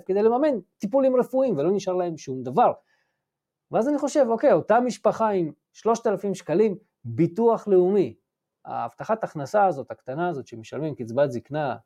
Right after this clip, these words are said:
לפנסיונרים, איך אפשר לחיות היום עם הדבר הזה פה בישראל?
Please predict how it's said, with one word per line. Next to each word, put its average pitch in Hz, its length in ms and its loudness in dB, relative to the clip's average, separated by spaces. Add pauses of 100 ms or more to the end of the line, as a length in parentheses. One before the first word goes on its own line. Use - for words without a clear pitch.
(260)
לפנסיונרים, 120 720 -6 (680)
איך 190 140 4
אפשר 196 200 6
לחיות 165 360 2
היום 139 340 -2
עם 123 100 -8
הדבר 123 320 2
הזה 127 180 -2
פה 131 200 -2
בישראל? 113 460 -4